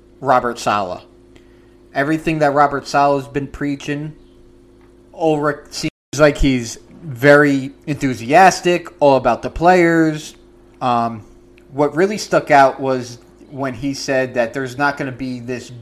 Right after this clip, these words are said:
golden play to get the players out of jams, which I thought was really, really important. He's just gonna let the players'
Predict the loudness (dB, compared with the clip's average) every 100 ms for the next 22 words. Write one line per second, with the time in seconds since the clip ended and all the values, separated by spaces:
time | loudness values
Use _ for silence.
0 | -4 -2 0 -2 -4 -6 -8 -2 2 2
1 | 0 -8 -14 -20 -20 -6 -6 -6 -6 -6
2 | -4 -8 -4 -4 -4 -6 -12 -16 -20 -12
3 | 0 0 0 -6 -8 -8 -8 -12 -14 -6
4 | -4 -4 0 0 0 -8 -12 -14 -8 -4
5 | -4 -4 -4 -6 -8 -8 -8 -8 -16 -20
6 | _ -20 -20 -8 -6 -6 -8 -6 -4 -2
7 | -2 2 0 -2 -2 0 0 -2 -6 -10